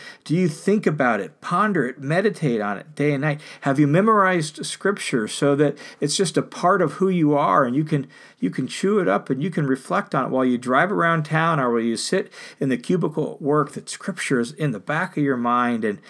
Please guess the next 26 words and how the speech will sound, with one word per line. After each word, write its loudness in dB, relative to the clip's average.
it's -10
just -4
part 2
of 2
who 4
you 2
are? 2
Do -2
you 4
read 2
it 0
in 2
the 0
morning? -2
Do -6
you 0
think -6
about 0
it -2
when -2
you -6
go 0
to -2
bed -4
at -12
night? -6